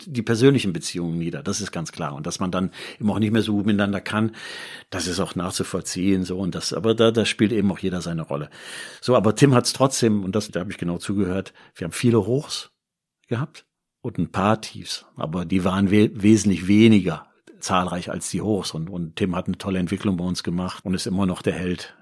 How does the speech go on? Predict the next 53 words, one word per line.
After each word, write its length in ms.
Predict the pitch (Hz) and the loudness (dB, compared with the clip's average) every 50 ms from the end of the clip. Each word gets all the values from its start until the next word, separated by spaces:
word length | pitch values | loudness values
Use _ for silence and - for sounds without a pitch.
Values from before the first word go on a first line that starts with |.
| _ _ _ _ _ - | _ _ _ _ _ -12
in 160 | - 95 85 | -8 -6 -6
Bremen, 440 | 82 - 87 90 90 85 82 78 - | -4 -2 -2 0 0 0 0 -2 -4
insbesondere 540 | - 87 - - 87 80 82 87 87 87 85 | -8 -8 -6 -6 -6 -4 -2 -2 -2 0 0
wenn 100 | 85 82 | 0 -2
man 80 | 85 | -2
natürlich 380 | 85 82 - - 95 87 - 92 | -4 -4 -4 -4 -4 -4 -2 -4
auch 180 | 85 78 - - | -6 -6 -8 -10
über 240 | - - 107 98 | -10 -6 -4 -4
den 80 | 87 90 | -2 0
H 80 | 92 95 | -2 -2
S 80 | - | -2
V, 400 | - - 98 101 104 104 98 - - - - | -2 0 2 2 4 2 2 0 -4 -12 -8
über 180 | - 117 101 98 | -6 -2 0 0
die, 60 | 101 | 0
das 380 | - - 101 - - 104 - | 0 -2 -2 -2 -2 -2 -2
Verhältnis 280 | - 107 101 95 98 - | 0 0 0 2 2 2
H 120 | 107 101 | 2 2
S 80 | 101 - | 2 2
V 200 | - 104 101 104 | 2 4 4 4
und 80 | 98 101 | 6 6
Werder 280 | 107 107 110 113 95 | 6 6 6 6 6
redet, 280 | 98 98 98 95 90 - | 4 2 0 0 -2 -2
dann 120 | 92 92 | -2 -2
ist 120 | 110 107 101 | -2 0 0
er 80 | 110 | 0
natürlich 600 | 95 92 95 - - 101 98 92 98 92 - - | 0 0 -2 -2 -4 -4 -2 -2 -2 -2 -4 -6
der, 180 | - - 104 90 | -8 -8 -6 -6
der, 80 | 107 - - - - | -6 -8 -10 -12 -6
immer 200 | 143 120 113 107 | -2 2 2 2
noch 140 | 98 92 - | 2 2 0
der 120 | - 95 | -2 0
Hero 460 | 85 95 101 104 101 101 98 95 95 | 2 4 4 6 6 6 6 4 4
und 260 | 101 - 82 82 80 - _ - | 2 0 -4 -6 -6 -8 _ -16
hat 260 | - - - - - _ _ _ _ _ _ _ _ _ | -16 -16 -16 -18 -20 _ _ _ _ _ _ _ _ _
so 140 | - 104 101 | -6 -4 -4
tolle 260 | - - 95 95 95 | -4 -4 -4 -4 -4
Spiele 300 | - - - - 101 104 | -6 -6 -6 -2 0 0
für 140 | 92 - - | 0 -2 -4
uns 200 | 90 85 80 - | -6 -6 -6 -6
gemacht. 440 | - 82 80 80 80 - - - - | -6 -6 -4 -4 -6 -6 -10 -12 -12
Und 240 | 69 67 67 - - _ | -12 -12 -14 -16 -16 _
ja, 200 | - 85 71 73 | -8 -8 -8 -6
das, 380 | 82 78 87 - - - - - | -6 -6 -6 -6 -6 -8 -8 -8
das, 200 | - 95 85 - | -8 -8 -8 -6
das 200 | - 92 - - | -8 -8 -6 -6
zu 120 | - - | -6 -6
Tim. 240 | 82 - 104 98 95 - - - - - - - - _ _ _ _ _ | -6 -2 -2 -2 -2 -4 -10 -16 -16 -16 -16 -16 -18 _ _ _ _ _
Das 240 | - 120 131 135 - | 4 4 4 6 4
war 80 | 160 175 | 4 4
eine 100 | 185 185 | 6 4
Geschichte, 460 | 170 151 - 170 160 - - 131 113 | 4 4 4 4 4 6 6 4 6
wo 160 | 120 117 107 | 4 4 6
wir, 340 | 117 110 107 104 107 107 - | 6 6 6 6 2 0 -6